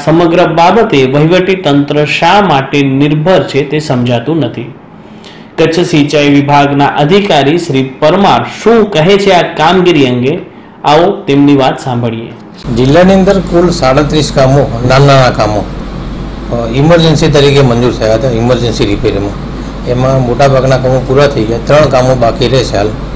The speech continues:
Speaker 2: ત્રણ કામો અબડાસા તાલુકાના છે, જે ચોમાસા પહેલા પૂર્ણ કરવામાં આવશે. અ, કોન્ટ્રાક્ટરે કામ શરૂ કરેલ છે. ત્રણ કામ હતા, એમાં, અ,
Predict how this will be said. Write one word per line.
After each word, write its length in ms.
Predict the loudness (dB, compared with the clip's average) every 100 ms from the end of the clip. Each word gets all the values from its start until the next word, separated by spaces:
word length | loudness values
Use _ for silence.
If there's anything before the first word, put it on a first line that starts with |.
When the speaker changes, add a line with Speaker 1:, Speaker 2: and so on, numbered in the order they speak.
| -10 -10 -12 -12 -10 -8 -6 0
Speaker 2:
ત્રણ 180 | 0
કામો 300 | 2 2 2
અબડાસા 360 | 0 2 0 0
તાલુકાના 500 | 0 -2 -2 -2 -4
છે, 140 | -4
જે 300 | -6 -4 -4 -4 -8 -10 -10 -10 -8 -4
ચોમાસા 340 | 0 2 2 2
પહેલા 160 | 2
પૂર્ણ 280 | 0 0 -2
કરવામાં 360 | 0 -2 0 -4
આવશે. 380 | -6 -10 -10 -12 -12 -8
અ, 200 | -4 -4 -6 -2
કોન્ટ્રાક્ટરે 460 | 0 2 2 4 4
કામ 240 | 4 2
શરૂ 260 | 4 2 4
કરેલ 340 | 4 4 4
છે. 440 | 2 0 -2 -6 -2 0
ત્રણ 240 | 4 4 4
કામ 180 | 4
હતા, 200 | 4 4
એમાં, 360 | 4 4 2 0 -2 -8 -10 -10 -4
અ, 380 | 0 0 0